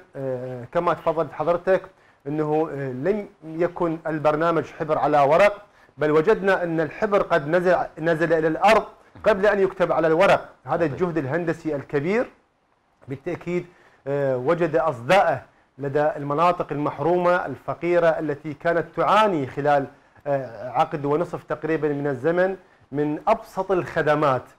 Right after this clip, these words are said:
Speaker 1: اللي هي حق طبيعي لأي مواطن، آه، عراقي. وجد هذا المواطن بأن الجهد الهندسي، آه، نزل إلى الأرض، وأي جهد هندسي لأول مرة أيضًا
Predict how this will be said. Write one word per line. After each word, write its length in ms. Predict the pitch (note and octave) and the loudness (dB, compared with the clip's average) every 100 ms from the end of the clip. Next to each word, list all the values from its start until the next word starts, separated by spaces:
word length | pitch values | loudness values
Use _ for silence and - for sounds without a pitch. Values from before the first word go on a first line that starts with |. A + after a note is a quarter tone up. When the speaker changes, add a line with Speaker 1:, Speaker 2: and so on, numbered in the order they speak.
| _ _ _ | _ _ _
Speaker 1:
اللي 280 | C3+ C#3+ C#3+ | -6 -4 -2
هي 160 | D#3 D3+ | -2 0
حق 340 | - F3+ - | 0 -2 -4
طبيعي 440 | D3+ E3 D#3 D#3 | -4 -2 -2 -2
لأي 300 | C#3+ D3 D3+ | -4 -4 -4
مواطن، 500 | C#3 C#3+ C#3+ C#3+ C3+ A#2+ _ _ C3 | -2 0 0 -2 -6 -8 _ _ -6
آه، 280 | B2+ B2+ A#2+ | -6 -6 -2
عراقي. 420 | D3 F3 F3+ G#3 A3 _ - | 2 2 0 -8 -8 _ -2
وجد 300 | F#3+ F#3+ E3 | 0 2 2
هذا 260 | D3+ D#3 | 2 2
المواطن 720 | D3+ D3 C#3+ E3 F3 F#3 F#3 | 0 0 2 2 2 0 -2
بأن 340 | C#3+ D3 D3 C#3 | -6 -6 -4 -4
الجهد 320 | B2 D3+ E3 | -4 -6 -6
الهندسي، 640 | D3 B2+ E3 D3 - C3 A2+ - _ _ - | -4 -4 -2 -2 -2 -10 -10 -14 _ _ -6
آه، 180 | C3 B2+ | -4 0
نزل 280 | D#3+ D#3+ | 0 0
إلى 140 | D#3 D3 | 0 -2
الأرض، 360 | C#3+ E3+ F#3+ F#3+ | 0 2 2 0
وأي 320 | D3+ G3+ A#3+ | -4 -2 -2
جهد 240 | G3 G3 F#3 | -2 -2 -2
هندسي 640 | E3 F3 E3+ D#3+ E3 E3+ - _ | 0 -2 0 -2 -4 -12 -12 _
لأول 600 | C3 F#3 C4+ A#3 F#3+ E3 | -2 2 4 4 4 2
مرة 360 | D3 C#3+ C#3 C#3+ | 2 0 0 0
أيضًا 420 | D#3 C#3+ E3 G3+ | 0 2 0 0